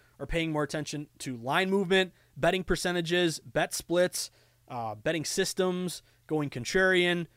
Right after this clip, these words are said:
fading trendy dogs, looking at dog to fave line moves, uh, av-, avoiding parlays,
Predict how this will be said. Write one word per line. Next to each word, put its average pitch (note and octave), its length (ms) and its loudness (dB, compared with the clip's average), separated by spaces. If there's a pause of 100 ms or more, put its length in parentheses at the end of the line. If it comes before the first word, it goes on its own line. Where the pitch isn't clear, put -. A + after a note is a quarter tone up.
(160)
fading F3+ 380 4
trendy F3+ 340 0
dogs, E3+ 540 8
looking D3+ 240 -4
at C#3+ 120 -6
dog D#3 260 2
to D#3 80 -8
fave E3 240 0
line D#3+ 280 -2
moves, D#3+ 360 0 (340)
uh, A#2 280 -6 (120)
av-, C3+ 400 -10
avoiding D3+ 500 2
parlays, D#3 760 2